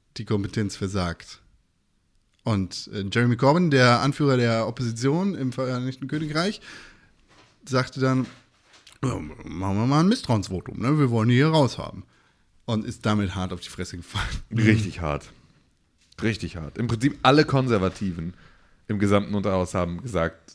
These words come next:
Speaker 2: für, sie sind für, also alle, alle sozusagen. Also ich glaube sogar nicht nur, nicht nur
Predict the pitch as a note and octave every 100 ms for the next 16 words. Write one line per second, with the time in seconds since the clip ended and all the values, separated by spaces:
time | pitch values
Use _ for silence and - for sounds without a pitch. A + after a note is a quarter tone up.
0 | _ - F2 F2 D#2+ E2 E2 D2+ - F2
1 | D#2 F2+ F2 F2 - _ _ _ _ -
2 | G2+ F#2+ F2 E2+ E2+ D2+ - E2+ C#2+ E2
3 | D#2+ D#2 E2+ E2+ E2 - G2 F2+ F2 F2
4 | F2 E2 - G2 F#2+ F#2+ F2+ E2+ D#2+ _
5 | _ _ _ _ _ _ F#2+ F2 G2 F2+
6 | E2 D#2+